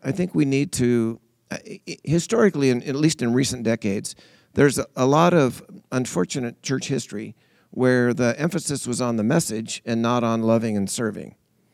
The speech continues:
But in emphasizing loving and serving, we, we can't overlook the fact that part of our responsibility is the message also. I can love you, I can serve you, I can care for you, I can, I can,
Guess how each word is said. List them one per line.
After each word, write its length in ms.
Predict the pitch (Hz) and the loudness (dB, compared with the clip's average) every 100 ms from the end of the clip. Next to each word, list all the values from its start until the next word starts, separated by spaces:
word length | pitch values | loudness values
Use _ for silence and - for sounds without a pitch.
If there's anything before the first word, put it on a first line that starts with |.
| _ _ _ _ - | _ _ _ _ 0
But 200 | 123 131 | 2 4
in 480 | 131 127 123 123 - _ _ - | 4 2 0 -4 -10 _ _ -2
emphasizing 640 | 170 190 147 131 120 120 120 | -2 0 0 0 0 0 2
loving 260 | 135 127 | 2 0
and 120 | 113 | -2
serving, 360 | - 170 151 113 | 0 0 0 0
we, 160 | 110 - _ - | -2 -4 _ -6
we 120 | 123 | -6
can't 380 | - 151 156 - - | -2 -2 -2 -4 -2
overlook 420 | 127 110 123 185 | 0 2 0 0
the 80 | - | -2
fact 320 | - 104 107 | -2 -2 -2
that 200 | 110 - | -6 -8
part 280 | - 143 147 | -6 -2 -2
of 100 | 127 | 0
our 160 | 117 117 | -2 -2
responsibility 800 | 107 - 113 107 117 143 120 | -4 -4 -8 -4 -2 -2 -2
is 140 | 120 113 | -4 -4
the 80 | 120 | -2
message 360 | 120 - 101 - | -2 -4 -10 -8
also. 440 | 156 156 - 73 - _ _ - | -6 -4 -6 -10 -14 _ _ -6
I 100 | 117 | -2
can 160 | 117 120 | 0 2
love 160 | 139 | 2
you, 160 | 143 151 | 0 -4
I 100 | 120 | -8
can 160 | 110 104 | -6 -6
serve 340 | - 135 127 | -4 -2 -2
you, 240 | 135 135 131 _ _ | -4 -4 -8 _ _
I 120 | - | -6
can 160 | 117 113 | -4 -6
care 240 | - 143 | 0 0
for 120 | 139 135 | 0 -2
you, 200 | 131 123 | -2 -2
I 100 | 123 | -2
can, 260 | 120 110 - _ _ _ - | -4 -6 -10 _ _ _ -6
I 180 | 113 113 | -2 -2
can, 600 | 123 110 110 107 107 | 0 0 0 -2 -4